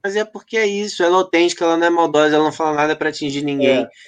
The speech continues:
Speaker 1: É uma coisa completamente genuína e de humor, você percebe que não tem nada nela de agressivo. As piadas dela não são preconceituosas.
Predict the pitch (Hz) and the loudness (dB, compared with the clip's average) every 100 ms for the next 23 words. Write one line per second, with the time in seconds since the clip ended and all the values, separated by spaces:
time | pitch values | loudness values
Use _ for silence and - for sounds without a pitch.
0 | _ - - 156 - - 175 175 170 170 | _ -4 -2 -2 -6 -6 -4 -4 -4 -2
1 | 175 196 180 170 175 - 185 170 143 160 | 0 0 0 0 -4 -6 -4 -4 -4 -4
2 | 170 160 156 160 143 127 127 131 143 131 | -2 0 0 -2 -2 0 -2 -2 0 0
3 | 135 127 143 156 - 160 143 143 131 127 | -2 -4 -6 -6 -2 0 0 0 -4 -2
4 | 123 120 127 123 131 131 123 120 120 113 | -2 -2 -2 0 0 0 0 2 0 -2
5 | - 123 120 123 120 - 127 107 110 _ | -8 -8 -6 -2 -2 -2 -4 -4 -8 _
6 | _ - - _ _ - - 175 175 160 | _ -20 -20 _ _ -18 -2 0 2 2
7 | 170 180 175 233 - - 170 175 151 143 | 2 4 4 2 0 -2 -2 -2 -4 -4
8 | 135 143 135 127 117 107 107 | -4 -4 -4 0 0 -2 -4